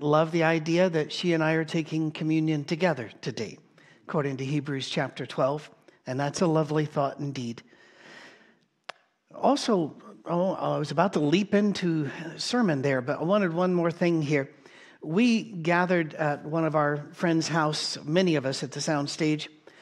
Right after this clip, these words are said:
this last Friday. If you have Christmas gatherings with other Our Safe Harbor people, just even if it's just, you know, two, three, four, whatever there are, uh, we'd love to have a picture of it.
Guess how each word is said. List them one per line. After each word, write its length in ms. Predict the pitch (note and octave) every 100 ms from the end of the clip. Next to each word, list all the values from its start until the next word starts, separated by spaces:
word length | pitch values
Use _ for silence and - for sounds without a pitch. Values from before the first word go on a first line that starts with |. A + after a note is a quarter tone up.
| - _
this 320 | - E3 D3+
last 300 | D#3 C#3+ C#3+
Friday. 680 | - F#3 E3+ F3 C#3+ C3 D3+ - - - - _ _ _ E3 E3
If 260 | G3+ A3 -
you 160 | D4+
have 400 | A#3 G#3 F#3 F3+
Christmas 480 | - G3 F#3+ F#3+ F3
gatherings 640 | - D#3+ E3 F3+ F#3 F3+
with 120 | D#3 D#3+
other 380 | D#3+ F3 F3
Our 160 | - D#3
Safe 260 | D3+ E3 D3+
Harbor 360 | C#3 D3 F3
people, 580 | E3 G3 A3 A3 A3 - - - C#3+
just 280 | - A3+ -
even 180 | A#3 A3
if 140 | G3+
it's 120 | G#3+ G#3
just, 200 | G#3 - - -
you 120 | F#3+
know, 60 | C3+
two, 240 | - A3
three, 220 | G3+ G3+ F#3
four, 320 | F#3+ F3+ F3
whatever 380 | E3+ E3+ D#3+ D3+
there 180 | C#3+
are, 300 | E3 G#3 D3 - - - - - - -
uh, 240 | D#3 D3+ -
we'd 260 | G3 A#3 G#3+
love 240 | F#3 F#3
to 80 | F3+
have 140 | F#3
a 80 | F#3+
picture 400 | A3 - - D3
of 100 | A#2
it. 160 | F#2+